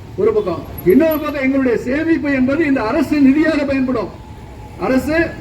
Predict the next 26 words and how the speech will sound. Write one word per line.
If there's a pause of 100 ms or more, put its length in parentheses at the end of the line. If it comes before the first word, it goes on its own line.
மக்கள்
நல
திட்டங்களுக்கு
பயன்படுத்தக்கூடிய (140)
நிதியாக
மாறும். (460)
நாங்கள்
வெறுமனே (100)
சேமிப்பு
என்று
சொல்லுகிற (100)
போது (580)
எங்களுடைய
நலன்
மட்டுமல்ல, (540)
நாங்கள்
சேமிக்கக்கூடிய (120)
நிதி (140)
என்பது (520)
அரசுக்கு (460)
இப்ப
சாலை
போடுவதற்கு, (380)
குடிநீர்
வசதி, (380)
இப்படி